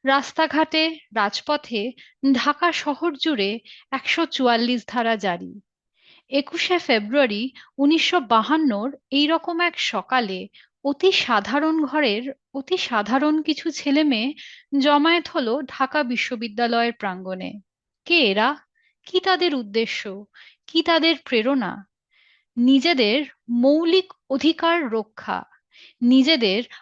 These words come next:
মাতৃভাষার তাগিদে, যেই ভাষা আমাদের চিন্তা শক্তি, চলৎ শক্তি এবং চিন্তাশৈলীর কেন্দ্রবিন্দু, সেই ভাষা, বাংলা ভাষার তাগিদে। তৎকালীন পূর্ব পাকিস্তান,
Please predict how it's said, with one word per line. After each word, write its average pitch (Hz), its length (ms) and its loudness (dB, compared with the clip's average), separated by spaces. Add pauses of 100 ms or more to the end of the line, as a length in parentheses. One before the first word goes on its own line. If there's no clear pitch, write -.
(120)
মাতৃভাষার 247 840 -2 (100)
তাগিদে, 185 460 -8 (540)
যেই 285 300 0
ভাষা 311 560 0 (320)
আমাদের 277 400 0
চিন্তা 226 440 -4
শক্তি, 311 640 -4 (320)
চলৎ 247 420 2
শক্তি 233 520 -4 (460)
এবং 240 480 0
চিন্তাশৈলীর 269 840 0
কেন্দ্রবিন্দু, 294 800 0 (340)
সেই 330 360 0
ভাষা, 220 460 -6 (380)
বাংলা 247 440 4
ভাষার 240 420 -2 (120)
তাগিদে। 180 440 -8 (1120)
তৎকালীন 277 680 2
পূর্ব 277 380 -4
পাকিস্তান, 311 680 -4